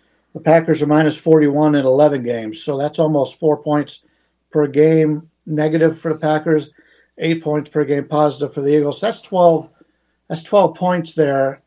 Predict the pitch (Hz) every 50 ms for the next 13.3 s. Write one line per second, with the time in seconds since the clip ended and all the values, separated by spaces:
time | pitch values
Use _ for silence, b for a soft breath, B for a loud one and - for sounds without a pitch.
0 | _ - 165 156 156 151 151 151 151 156 151 151 156 151 151 151 - 165 156 147
1 | 143 - 165 160 151 151 147 143 127 135 135 127 127 127 127 127 123 120 117 _
2 | _ _ _ _ _ _ _ _ _ _ _ _ _ - - 131 131 131 123 147
3 | 156 160 156 147 135 143 156 156 156 - 131 - - 165 - 143 139 127 120 135
4 | 131 135 131 127 127 123 120 120 120 - _ _ _ _ _ _ _ _ _ _
5 | _ _ - 139 151 147 151 - 170 156 139 139 135 147 151 151 147 147 - -
6 | - _ - - - - - - 160 139 131 131 - b b b b b b b
7 | b b b b _ - 170 165 151 147 143 139 135 131 143 156 156 156 214 185
8 | - - - - 175 165 139 123 131 127 117 - 147 139 - 190 196 196 196 _
9 | _ _ _ _ _ _ _ _ - 170 151 143 139 143 139 135 139 151 - -
10 | 170 196 240 - - 196 170 175 170 156 156 165 190 220 214 160 139 139 139 135
11 | 120 - - - _ - 226 170 143 151 147 147 - - 175 160 147 147 139 135
12 | - 156 156 151 151 - 151 143 147 147 139 131 143 143 143 139 143 151 151 156
13 | 160 160 160 156 156 156